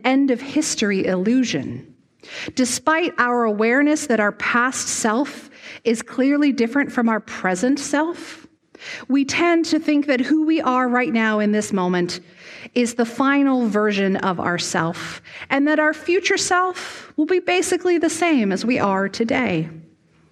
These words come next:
Doctor Gilbert puts it simply this way. Human beings are works in progress that mistakenly think they're finished.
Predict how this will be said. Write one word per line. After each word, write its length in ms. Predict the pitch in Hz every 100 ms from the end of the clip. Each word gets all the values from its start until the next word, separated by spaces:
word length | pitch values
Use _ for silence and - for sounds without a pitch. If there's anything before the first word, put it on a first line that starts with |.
| _ -
Doctor 260 | 226 226 226
Gilbert 540 | 220 220 220 170 -
puts 280 | 226 214 -
it 80 | -
simply 380 | 208 196 196
this 240 | 180 165 -
way. 280 | - - - - - - - - - - - - -
Human 420 | - 269 277 285
beings 600 | 233 226 214 214 208 - -
are 220 | 214 196
works 580 | 180 208 262 - - - -
in 180 | 220 202
progress 840 | 226 220 180 151 156 - - - _ _ - -
that 160 | 208
mistakenly 1080 | 202 190 - 302 330 294 208 180 175 175 180 - _ _
think 440 | - 226 196 -
they're 140 | 175 175
finished. 720 | 175 - - - - -